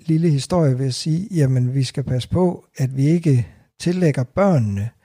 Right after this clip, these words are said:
at være støjende og larmende, og så i stedet for siger, at når vi oplever nogen som støjende og larmende,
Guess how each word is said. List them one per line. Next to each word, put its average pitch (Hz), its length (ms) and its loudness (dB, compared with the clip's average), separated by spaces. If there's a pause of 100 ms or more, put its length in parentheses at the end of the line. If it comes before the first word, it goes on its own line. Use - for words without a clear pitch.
(280)
at 131 180 -4
være 123 160 0
støjende 139 640 2
og 131 100 -6
larmende, 127 500 -2 (120)
og 151 120 -10
så 147 100 -6
i 139 100 -2
stedet 151 300 -6
for - 120 -6
siger, 131 320 -6 (760)
at 131 180 -6
når 135 140 2
vi 131 180 -2
oplever 151 480 2
nogen 139 260 -2
som 139 180 -10
støjende 147 440 -4
og 120 80 -2
larmende, 120 520 -2